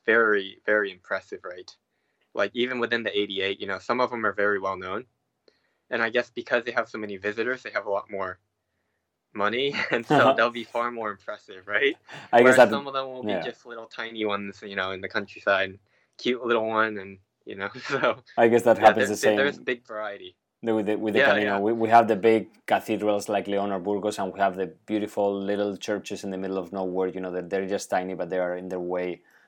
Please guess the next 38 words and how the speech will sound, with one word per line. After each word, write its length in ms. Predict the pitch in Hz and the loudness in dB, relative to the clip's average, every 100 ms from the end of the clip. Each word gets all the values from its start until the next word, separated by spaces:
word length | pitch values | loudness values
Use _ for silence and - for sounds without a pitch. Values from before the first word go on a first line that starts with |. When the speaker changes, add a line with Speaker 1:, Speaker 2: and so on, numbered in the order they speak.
| _ _ - | _ _ -12
Speaker 2:
super 320 | - 98 95 | -6 -4 -2
nice 320 | 92 90 - | -2 -2 -4
and 80 | 92 | -8
Speaker 1:
Yeah. 80 | 87 | -6
Speaker 2:
incredible. 540 | 131 92 87 82 82 _ _ _ _ _ _ _ _ _ _ _ - | -2 -2 -4 -8 -10 _ _ _ _ _ _ _ _ _ _ _ -20
Speaker 1:
Yeah. 160 | 107 - _ | -20 -20 _
Speaker 2:
So 260 | - 127 117 | 0 2 4
how 160 | - 156 | 4 4
many 280 | 196 185 | 4 0
Speaker 1:
So, 80 | 196 | -2
yeah, 180 | 175 139 | -4 -4
it 300 | 113 113 123 | -8 -12 -6
Speaker 2:
chur-, 220 | 139 123 _ | -4 -4 _
like, 280 | 127 117 - | -4 -2 -2
how 80 | 135 | -4
many 140 | 147 | -2
temples 340 | 135 120 120 110 | 0 -2 -2 -4
you 80 | 110 | -6
say 240 | 113 110 | -2 -2
at 140 | 98 | -2
in 160 | 104 98 | -4 -4
the, 480 | 101 98 95 90 - - | -2 -2 -2 -4 -8 -16
in 320 | 101 101 95 | -12 -10 -10
Shikoku? 580 | 95 101 104 95 160 - 120 | -12 -10 -8 -4 -6 -6 -4
Eighty-eight? 440 | 127 143 170 - _ _ _ _ _ _ _ _ _ _ _ _ _ _ _ _ _ _ | -2 0 -2 -4 _ _ _ _ _ _ _ _ _ _ _ _ _ _ _ _ _ _
Speaker 1:
Yeah, 140 | 143 139 | -4 -4
so 160 | - | -4
there's, 340 | 135 156 147 _ _ _ | -6 -4 -6 _ _ _
so 180 | - 156 | -4 -2
there's 220 | 160 160 | -2 -6
two 180 | - 233 | -8 -6
loops, 360 | 139 113 - - | -6 -6 -10 -12
right? 280 | 92 98 - _ _ _ _ _ _ _ | -10 -12 -14 _ _ _ _ _ _ _
Um, 400 | 117 113 110 107 - _ _ | -4 -2 0 -2 -10 _ _
and 120 | 127 117 | -2 2
I 140 | 147 | 2
did 200 | 165 123 | 0 -4
both 260 | 107 98 | -4 -4